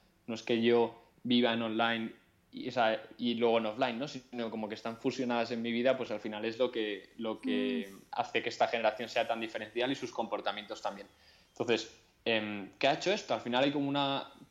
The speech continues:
Speaker 1: por lo menos en, en España donde vivimos, en Occidente, y la suerte que tenemos de,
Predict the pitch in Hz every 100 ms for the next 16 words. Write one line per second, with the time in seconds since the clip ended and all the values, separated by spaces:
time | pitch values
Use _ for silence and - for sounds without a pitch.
0 | _ 117 107 113 139 113 104 117 104 -
1 | 107 101 98 98 98 101 - 120 120 117
2 | 107 123 135 107 107 104 - 110 127 117
3 | 101 98 - 110 98 - 110 110 107 110
4 | 110 110 107 107 107 -